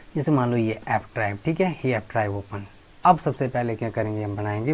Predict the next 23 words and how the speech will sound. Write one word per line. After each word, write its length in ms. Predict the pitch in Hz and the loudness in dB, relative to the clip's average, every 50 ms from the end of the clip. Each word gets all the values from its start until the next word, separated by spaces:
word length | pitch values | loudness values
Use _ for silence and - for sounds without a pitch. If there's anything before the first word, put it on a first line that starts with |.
| 143 - | -2 -4
folder। 480 | - - 123 113 110 107 110 110 104 98 - - - - - - - - - - - - - - | -6 -4 -2 -2 -2 -2 -2 -2 -4 -4 -8 -14 -18 -16 -16 -16 -16 -16 -16 -12 -10 -10 -8 -8
जैसे 200 | 113 - 127 120 | -6 -2 0 0
ये 80 | 117 110 | 0 -2
folder 340 | 113 - 127 123 117 120 117 | -2 -2 0 0 0 0 0
पे 80 | 123 | 0
मैंने 180 | 117 117 117 113 | 0 0 -2 -2
click 220 | - 120 117 113 | -2 -4 -4 -2
किया, 140 | - 139 131 | -2 0 0
यहाँ 300 | 123 117 117 113 113 113 | 2 2 0 0 -2 -2
पे 120 | 101 113 | -2 -2
नाम 340 | 110 110 110 110 110 107 107 | -4 -2 -2 -4 -4 -4 -4
लिखा 280 | 107 104 104 - - 110 | -6 -6 -8 -8 -6 -6
मैंने 360 | 110 110 110 107 123 151 170 160 - - - - | -4 -4 -4 -4 -4 -4 -4 -6 -10 -16 -20 -18
स्नेहा, 480 | - - 123 110 101 95 92 92 95 - - - - - - - - - - - - - - - - - - - | -8 -6 -4 -4 -4 -6 -8 -10 -12 -12 -14 -18 -20 -20 -20 -20 -20 -20 -20 -20 -20 -20 -20 -20 -20 -20 -20 -6
ठीक 160 | - - 180 | -2 2 2
है। 100 | 202 202 196 - - - - - - - - - - - | 4 2 2 -2 -10 -20 -20 -20 -20 -20 -20 -20 -6 0
अब 220 | 151 151 147 139 | 2 2 4 4
इसको 420 | 131 131 - - - 143 160 180 196 - - - - - - - - - - - - - | 0 -2 -4 0 2 4 4 4 2 -2 -10 -18 -20 -20 -20 -20 -20 -20 -20 -20 -12 -8
हम 160 | 120 113 113 | -6 -6 -4
यहाँ 260 | 110 113 113 113 113 | -4 -2 -2 -2 -2
से 140 | 113 - 113 | -4 -6 -8
कर 140 | - - 110 | -8 -6 -6
देंगे 320 | 107 107 113 113 110 117 | -4 -4 -6 -6 -6 -8